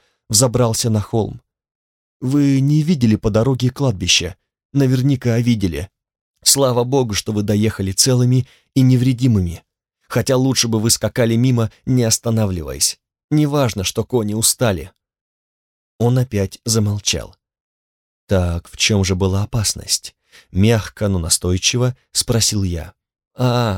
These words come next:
опасность! Варвары!» прошептал Морган, оглядываясь на дверь. Он еще раз глотнул из бутылки. «Так вот, не было никаких похорон. Я сам это видел», продолжал он. «Люди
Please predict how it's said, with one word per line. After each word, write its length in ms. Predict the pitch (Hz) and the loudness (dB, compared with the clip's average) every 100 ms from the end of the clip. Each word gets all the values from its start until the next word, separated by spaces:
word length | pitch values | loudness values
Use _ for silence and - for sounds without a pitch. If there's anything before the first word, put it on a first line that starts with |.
| 110 | -4
опасность! 880 | - 127 120 - - 107 - - - _ | 0 -2 0 -4 -6 -10 -12 -14 -20 _
Варвары!» 1080 | 98 98 107 92 98 104 95 101 107 87 - _ _ _ _ | -8 -4 -2 0 0 0 0 0 0 -2 -8 _ _ _ _
прошептал 580 | - 98 - 98 - 98 | -2 0 0 -2 0 0
Морган, 480 | 95 123 107 92 - _ _ - | 2 2 0 -4 -6 _ _ -2
оглядываясь 840 | 107 107 110 107 110 113 110 - | 0 2 2 2 -2 -2 -2 -2
на 100 | 92 | -2
дверь. 400 | 85 80 69 - _ _ _ _ _ _ _ | -4 -10 -12 -16 _ _ _ _ _ _ _
Он 180 | 110 117 | 0 0
еще 440 | 98 113 - 120 | 2 2 2 2
раз 240 | 113 113 - | 2 0 -2
глотнул 500 | 113 110 107 104 101 | 0 0 0 0 0
из 220 | 110 107 92 | 0 -4 -2
бутылки. 580 | 98 - 90 - - _ _ _ _ _ | -4 -6 -10 -10 -20 _ _ _ _ _
«Так 200 | 101 107 | -6 -2
вот, 300 | 95 - - _ _ _ _ _ - | -2 -4 -18 _ _ _ _ _ 0
не 320 | 117 117 117 | 2 4 2
было 200 | 104 98 | 2 0
никаких 580 | 95 95 101 - 101 - | 0 -2 -6 -4 -6 -4
похорон. 520 | 101 - 98 90 82 _ | -6 -4 -2 -2 -6 _
Я 240 | 113 110 | 0 0
сам 340 | 107 - 120 101 | 0 0 0 0
это 180 | 92 117 | -2 -2
видел», 440 | 117 107 95 80 _ _ _ - | 0 -2 -2 -6 _ _ _ -4
продолжал 560 | 123 107 101 101 98 - | 0 2 2 0 -2 -4
он. 240 | 85 67 _ _ _ _ _ _ | -10 -10 _ _ _ _ _ _
«Люди 480 | - 101 113 113 104 | -4 0 2 2 0